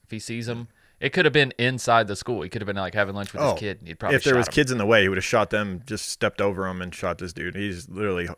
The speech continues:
Speaker 2: just cold-hearted,
Speaker 1: Savage,
Speaker 2: heartless.
Speaker 1: bro. He was
Speaker 2: Yeah.
Speaker 1: like a modern-day Pan's Ram. Just anybody in
Speaker 2: Yeah.
Speaker 1: the way.
Speaker 2: Yeah. Um, in June two thousand, an arrest warrant was issued for McGee in connection with the Gonzalez murder, but it was several years until law enforcement caught up with him.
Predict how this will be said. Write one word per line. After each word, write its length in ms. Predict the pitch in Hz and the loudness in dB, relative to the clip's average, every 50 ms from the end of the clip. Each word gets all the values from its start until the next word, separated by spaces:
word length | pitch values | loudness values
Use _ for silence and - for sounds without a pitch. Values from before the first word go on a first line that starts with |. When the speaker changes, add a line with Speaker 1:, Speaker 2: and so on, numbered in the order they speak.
| - | -12
Speaker 2:
just 360 | 98 92 90 - - - - - | -12 -12 -12 -14 -16 -18 -16 -10
cold-hearted, 500 | - 107 101 95 90 80 90 90 90 90 | -6 -4 -2 -2 -2 -2 -2 0 0 2
Speaker 1:
Savage, 260 | 113 135 131 95 - | 2 2 0 0 -4
Speaker 2:
heartless. 360 | 101 101 87 90 92 87 90 | -6 -6 -4 -4 -4 -4 -6
Speaker 1:
bro. 80 | 98 104 - _ - - _ - - - - - _ _ - | -8 -12 -20 _ -20 -20 _ -20 -20 -20 -20 -20 _ _ -8
He 100 | 117 127 | -6 -4
was 80 | - - | -2 0
Speaker 2:
Yeah. 40 | |
Speaker 1:
like 120 | 143 127 - | 0 0 0
a 80 | 117 | 0
modern-day 520 | 107 110 117 131 135 131 117 110 123 120 113 | 2 4 4 4 4 4 2 4 2 2 2
Pan's 360 | - 117 113 117 120 104 - | 0 -2 -2 -2 -2 -4 -6
Ram. 240 | 87 76 64 - - - | -8 -8 -8 -10 -12 -14
Just 160 | - 101 - - | -16 -14 -10 -8
anybody 440 | 120 123 120 101 113 110 110 110 | -8 -6 -2 0 0 0 0 -2
in 80 | 107 101 | -4 -2
Speaker 2:
Yeah. 80 | 98 98 | -2 0
Speaker 1:
the 60 | 92 | 0
way. 240 | 92 78 64 - _ _ _ _ _ _ _ _ | 0 -2 -4 -8 _ _ _ _ _ _ _ _
Speaker 2:
Yeah. 160 | - 80 80 - - _ _ _ _ _ _ _ _ _ _ _ _ _ - - - _ - | -16 -16 -16 -16 -18 _ _ _ _ _ _ _ _ _ _ _ _ _ -20 -20 -20 _ -10
Um, 300 | 104 95 90 87 90 - | -8 -8 -8 -8 -10 -8
in 160 | - 117 113 | -6 -6 -4
June 240 | 104 104 135 156 160 | -2 0 0 0 0
two 140 | 147 151 135 | 0 0 0
thousand, 400 | - 127 117 120 120 107 117 104 | 4 4 6 6 6 4 2 -2
an 80 | 98 98 | 0 2
arrest 260 | 98 104 107 - - | 4 4 2 2 0
warrant 280 | 113 113 117 107 98 73 | 0 0 0 0 -2 -2
was 160 | 95 90 107 | -2 0 0
issued 260 | 113 107 - 120 101 | 0 0 0 -4 -4
for 100 | - 107 | -6 -6
McGee 300 | 101 101 92 101 107 104 | -6 -4 -2 -2 -2 -2
in 60 | 98 | -2
connection 400 | - - 101 101 101 - - 104 | -4 0 2 2 2 2 0 -4
with 100 | 101 95 | -4 -4
the 60 | - | -4
Gonzalez 460 | 92 98 87 92 98 98 101 95 85 92 | -6 -6 -2 0 2 4 4 2 2 0
murder, 400 | 98 95 92 90 90 85 82 _ _ - | -2 -2 0 0 0 -2 -4 _ _ -4
but 100 | 98 101 | -2 -2
it 40 | |
was 120 | 95 92 - | 0 0 0
several 320 | - 127 120 117 127 117 | 2 2 4 4 4 4
years 300 | 107 107 110 110 104 92 | 4 4 4 4 2 2
until 180 | 101 90 - 98 | -2 -2 -2 0
law 200 | 92 92 95 101 | 0 0 0 -2
enforcement 420 | 95 - 104 95 - 101 87 80 | -2 -2 -4 -4 -4 -4 -8 -4
caught 160 | - 92 92 90 | 0 0 2 2
up 140 | 90 80 85 | 0 -2 -4
with 100 | 80 - | -8 -8
him. 160 | 80 76 | -8 -10